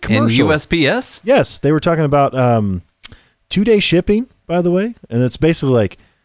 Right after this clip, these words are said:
Speaker 2: "The U S P S, what we've always believed in." They just had a nice little voice in there.
Speaker 1: Were they like, "Would come
Speaker 2: We've
Speaker 1: rain
Speaker 2: al-,
Speaker 1: or sleet or snow"?
Speaker 2: "We've
Speaker 1: We'll
Speaker 2: always been about the customer," basically. We've,
Speaker 1: Yeah.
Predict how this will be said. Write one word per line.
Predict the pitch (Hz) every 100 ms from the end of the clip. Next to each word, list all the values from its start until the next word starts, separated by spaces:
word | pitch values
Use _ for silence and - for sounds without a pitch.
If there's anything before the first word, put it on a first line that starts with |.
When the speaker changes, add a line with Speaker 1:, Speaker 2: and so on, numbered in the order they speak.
| _
Speaker 2:
"The | 92
U | 90 113 127
S | 123 -
P | 113 95
S, | 80 78 - 104
what | 101
we've | 104 98
always | 139 160 110 87 80
believed | 80 92 90 90 76
in." | 78 73 131 _
They | 98
just | 90 101
had | 113
a | 95
nice | 107 110 -
little | 110 101 87 80 _
voice | 101 107 104 -
in | 92
there. | 87 85 80
Speaker 1:
Were | 110
they | 107 107
like, | 98 92
"Would | 92 95 87
come | 117 113 110 101 _ _ _ -
Speaker 2:
We've | 120 131
Speaker 1:
rain | 131 143 139 131
Speaker 2:
al-, | 110
Speaker 1:
or | 95
sleet | 87 - 127 139 135
or | 117 90
snow"? | 131 127 123 123 120 95
Speaker 2:
"We've | 139
Speaker 1:
We'll | 117 131
Speaker 2:
always | 143 127 107 98
been | 85 104
about | 98 101 101
the | 104
customer," | 104 95 - 85 80 76 - _
basically. | 101 87 95 87 82 76
We've, | 104
Speaker 1:
Yeah. | 90